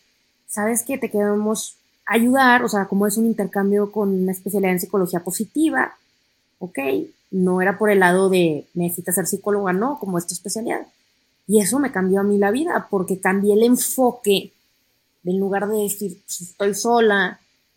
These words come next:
sí, estoy casada, pero pues ya no tengo un peso, tengo deudas", tal, a decir, "¿Cómo puedo yo ayudar a otros?". Que eso también me termina ayudando a mí.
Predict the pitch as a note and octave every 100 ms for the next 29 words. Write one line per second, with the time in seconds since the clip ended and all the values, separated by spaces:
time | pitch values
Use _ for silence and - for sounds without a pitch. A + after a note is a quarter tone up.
0 | _ - A3 G3+ G#3 G3+ G#3 G#3 G#3 G3+
1 | F#3+ F#3 F3+ E3 E3 G3 G3 G3 F#3+ F#3
2 | F3+ A3+ A3 G#3 G3 F#3+ F#3+ F#3+ F#3+ F#3
3 | A3 - _ _ F3+ F#3+ F3+ G#3 F3+ D#3+
4 | _ _ _ _ G#3 G3+ A3+ A3+ B3+ A#3+
5 | A#3+ A3+ G#3+ G#3+ A3 A3+ A3+ G3+ G3+ F3+
6 | F#3 - - _ _ _ F3+ F3+ F#3 F#3
7 | F#3 F3+ F3+ F#3 F#3+ G3+ G3+ F#3 F#3 G3
8 | F#3+